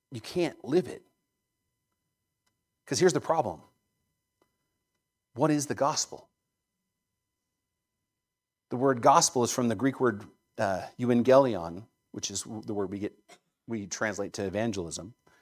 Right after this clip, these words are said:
But it literally means good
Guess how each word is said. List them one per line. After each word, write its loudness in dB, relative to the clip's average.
But -8
it -4
literally 4
means -4
good 2